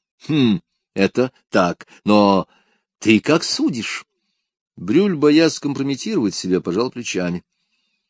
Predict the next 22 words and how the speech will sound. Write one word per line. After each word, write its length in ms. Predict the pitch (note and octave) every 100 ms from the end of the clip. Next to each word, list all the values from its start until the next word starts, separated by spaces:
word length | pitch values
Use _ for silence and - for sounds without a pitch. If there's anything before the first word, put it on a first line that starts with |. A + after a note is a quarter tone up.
| _ _ _ _ _ - -
«Господин 380 | - B2 B2+ C#3+
директор 340 | B2+ C3+ C3 A2+
Гейнекен 840 | A#2 D3 C3 G#2 F2+ E2 F2 F2
мог 240 | F2+ F2 D#2+
бы 120 | F2
в 20 |
этом 340 | F2 E2+ F2 D#2+
быть 200 | E2+ E2+
наилучшим 540 | E2 D#2+ A#2+ - E2+
судьёй», — 540 | - D#2 D2+ E2 E2
сказал 520 | F2 - E2+ D2 E2 G#2
он, 100 | A#2
поглядывая 580 | F2+ D#2+ D#2 D#2+ F2
на 80 | E2+
директора. 480 | E2 D#2+ D#2+ - F#2+ _ _ _ _ _ _ _ _ _ _ _ -
Гейнекен 640 | E2 F#2 G2+ A#2 D#3 D3+
был 120 | D3
одним 280 | D3 D3+ D#3+
из 120 | D3+
наиболее 440 | D#3+ E3 F3+ F#3+ F#3
хитрых 540 | - A3 - - F2
царедворцев. 840 | - F2+ D#2+ E2 D#2 - - D#2